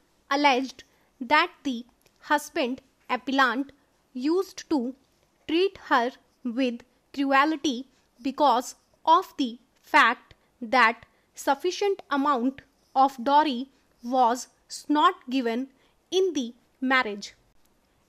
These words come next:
It was alleged in the reply that the husband treated her very badly and even poured kerosene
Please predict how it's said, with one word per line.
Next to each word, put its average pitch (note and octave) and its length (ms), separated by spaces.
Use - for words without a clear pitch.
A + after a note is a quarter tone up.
It C#4+ 160
was C4+ 500
alleged C4+ 540
in F#4 220
the C4 240
reply B3+ 540
that A#3 400
the A#3+ 260
husband C#4+ 640
treated E4+ 420
her A#3+ 200
very D4 360
badly B3 580
and C4 360
even C4+ 420
poured C4 380
kerosene C#4+ 640